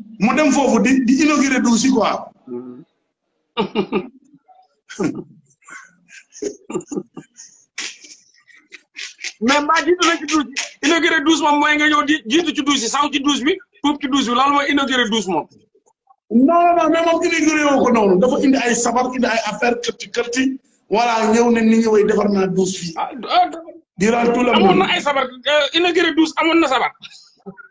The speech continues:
Speaker 1: Non, am na ay kii, am na, am na ambiance quoi.
Speaker 2: Ah, inauguré, bon, loolu dafa
Speaker 1: Léegi
Speaker 2: inauguré mooy nga,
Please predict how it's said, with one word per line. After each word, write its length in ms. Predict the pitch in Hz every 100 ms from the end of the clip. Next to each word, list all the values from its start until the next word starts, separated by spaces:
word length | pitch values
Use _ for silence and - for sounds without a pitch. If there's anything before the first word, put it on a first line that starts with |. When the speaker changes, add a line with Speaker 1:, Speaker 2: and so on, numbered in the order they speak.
| _
Speaker 1:
Non, 360 | 247 311 262 -
am 140 | 220
na 140 | 240 302
ay 60 |
kii, 320 | 320 381 214 190
am 140 | 196
na, 60 | 202 214
am 80 | 240
na 80 | 254
ambiance 360 | 269 269 339 -
quoi. 300 | - 151 - -
Speaker 2:
Ah, 140 | - -
inauguré, 500 | 294 302 285 285 262
bon, 120 | 240
loolu 200 | 302 311
dafa 160 | 330 330 - 277 294
Speaker 1:
Léegi 360 | 294 302 302
Speaker 2:
inauguré 120 | 294
mooy 200 | 285 294
nga, 120 | 285